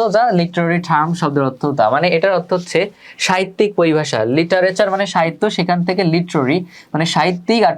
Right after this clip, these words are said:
টার্মস মানে পরিভাষা, সাহিত্যিক পরিভাষা, মানে প্রত্যেকটা সাহিত্যের কিছু পরিভাষা থাকে। So ইংরেজি সাহিত্যের বা ইংলিশ লিটারেচারেও কিছু কিছু পরিভাষা রয়েছে।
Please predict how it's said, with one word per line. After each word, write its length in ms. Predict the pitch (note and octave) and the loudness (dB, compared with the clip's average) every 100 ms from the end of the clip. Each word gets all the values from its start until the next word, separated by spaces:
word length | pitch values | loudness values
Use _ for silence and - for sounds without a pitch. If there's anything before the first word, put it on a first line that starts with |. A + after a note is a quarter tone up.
| - | -2
টার্মস 280 | F3+ F#3 F#3 | -2 -2 -2
মানে 140 | F3 | 0
পরিভাষা, 400 | F3 E3+ D#3 B2+ | 0 0 0 0
সাহিত্যিক 460 | B2 D#3 D#3 G3 F3+ | 0 -2 0 -2 0
পরিভাষা, 420 | D#3 D#3 C#3+ C3 | 0 0 0 0
মানে 160 | F3 D#3 - - - | 0 -2 -8 -8 -4
প্রত্যেকটা 480 | G#3 - A3+ A3 | -4 -2 -2 -2
সাহিত্যের 480 | A3 G3 F3 F3 G3+ | -4 -2 -2 -2 -2
কিছু 200 | F3+ F3+ | -2 -4
পরিভাষা 540 | F3+ F3+ F3 E3+ F3 F3 | 0 2 2 2 0 -2
থাকে। 320 | C#3 A2+ G3+ - - - - | -2 0 -2 -4 -20 -14 -2
So 180 | F3+ E3+ - - | 0 0 -4 -2
ইংরেজি 360 | F#3+ F#3+ G3+ A#3+ | 0 2 0 0
সাহিত্যের 520 | A3 F#3+ F3+ G3+ G3+ | 0 -2 -2 0 0
বা 80 | E3+ | 0
ইংলিশ 400 | F3 G3 A3 G3 | 0 0 0 0
লিটারেচারেও 500 | F3 E3 E3 G3 G#3+ | 0 0 0 0 0
কিছু 200 | F3 E3+ | 0 -2
কিছু 300 | - E3+ G#3+ | -2 -2 0
পরিভাষা 480 | F3 D3+ C#3 - | 2 2 0 0
রয়েছে। 460 | B2 F3 F#3+ E3+ G3+ | 0 2 0 0 -2